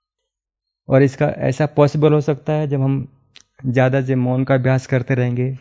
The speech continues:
silent का अभ्यास करेंगे, एकांत में जाया करेंगे, प्रकृति का सानिध्य लेंगे, और फिर, और फिर किसी के लिए भी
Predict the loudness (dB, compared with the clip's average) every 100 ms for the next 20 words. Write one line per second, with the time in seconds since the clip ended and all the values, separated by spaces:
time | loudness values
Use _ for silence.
0 | -14 2 4 4 4 2 0 0 0 -4
1 | -6 -2 0 0 -2 0 0 -2 -4 -12
2 | _ _ _ _ _ _ _ _ 0 4
3 | 4 4 2 2 2 2 0 -2 0 -2
4 | -2 -4 -4 -6 -6 -2 -2 -2 -2 -2
5 | -6 -12 _ _ -4 -4 -2 -6 -10 _
6 | _ _ _ _ _ _ _ _ _ _
7 | -2 -2 0 0 0 -2 _ _ _ _
8 | _ _ _ _ _ _ _ _ _ _
9 | _ _ _ _ _ _ -8 -6 -4 -8
10 | -10 _ _ _ _ _ _ _ -2 -2
11 | 0 0 0 2 2 0 -4